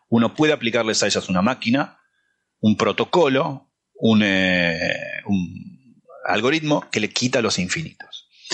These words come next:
La teoría de la relatividad general, es decir, la teoría de la gravedad, no tiene esta suerte, no pertenece a esa familia.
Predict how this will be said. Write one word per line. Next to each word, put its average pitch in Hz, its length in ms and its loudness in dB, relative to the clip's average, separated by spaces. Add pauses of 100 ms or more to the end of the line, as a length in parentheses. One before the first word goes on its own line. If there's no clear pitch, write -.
(160)
La 101 160 0
teoría 139 220 0
de 151 60 2
la 143 100 0
relatividad 123 380 0
general, 139 520 0
es 101 100 -2
decir, 95 240 0
la 95 80 2
teoría 101 180 0
de 101 40 0
la 104 80 2
gravedad, 107 420 2
no 107 180 0
tiene 98 200 2
esta - 160 -8
suerte, - 380 -6 (160)
no 98 220 2
pertenece 98 520 2
a 87 60 2
esa - 160 0
familia. 123 420 -6